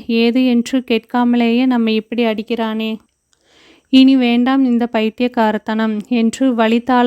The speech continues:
முடியாமல் கத்தியபடி வீட்டிற்கு ஓடி வந்து தன் மனைவியிடம் விவரம் கூறிய பின், "நமக்கு உள்ள மகிழ்ச்சியே போதுமம்மா, இனி நாமும் முன் போலவே நம் பாடு உண்டு நாம் உண்டு என்று இருந்து விடலாம்.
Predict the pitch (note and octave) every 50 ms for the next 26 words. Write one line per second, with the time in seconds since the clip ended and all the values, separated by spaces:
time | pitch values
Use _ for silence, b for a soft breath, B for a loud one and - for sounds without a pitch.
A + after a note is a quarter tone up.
0 | B3 A#3+ A#3 A3+ G#3+ A3 G#3+ G#3+ G#3+ A3+ A#3+ B3 B3 B3 A3+ G#3 - - A#3+ A#3+
1 | B3 A3+ A3+ G#3+ G3+ A#3+ C4 A#3+ A#3 A3+ A3 A3+ A#3+ A#3 A#3+ - B3 A#3+ A3+ G#3+
2 | G#3+ G#3+ A3+ A3+ A#3 A3 G#3+ G#3 G#3+ A3 D#4 D#4+ C#4+ B B B B B B B
3 | B - C4 C4 B3+ B3+ B3+ B3+ B3 B3 B3+ B3+ C4 B3+ B3+ A#3+ A#3 B3 B3+ B3
4 | B3 A#3+ A3 A3+ A3+ A#3+ A#3+ A#3 - A#3+ A#3 A#3 A3+ A3 A3 _ - C#4 C#4+ C4+
5 | A3+ G#3 G#3+ A3 A3+ A#3 A3+ A3+ - B3 A#3+ A#3 A3+ A#3 B3 C4 C4 A#3+ A#3 A#3+
6 | A#3 A3 - - C4 B3+ B3+ B3+ - A3+ A3 A3 A3 A3+ A3+ A3 G#3+ G#3+ G#3+ G#3+
7 | G#3+ A3 A3+ B B B B B B B - A#3+ B3 A#3+ A#3 A#3 A#3 A3+ A3+ A#3
8 | B3 C4 C4+ C4+ B3+ A#3+ A#3 A#3 A#3 A3+ - B3 A#3+ A#3 A#3 A#3 A3+ B3 C4+ C4+
9 | B3+ A#3+ A3 A3 G#3+ - A#3 A3 A3 A3 A3+ A3+ B3 A#3+ A#3+ A3+ A3+ A3 B3+ C4
10 | C4 B3+ A#3 - A#3 A3+ A3 A3 A3 A3+ A3+ A#3 A#3 A3+ A#3+ B3+ B3 B3 A3+ G#3+
11 | G#3+ - B3+ B3 A#3 A#3 A3 A3+ A3+ A3 A3 G3+ G#3 G3 G#3 G#3+ G#3+ G3+ F#3+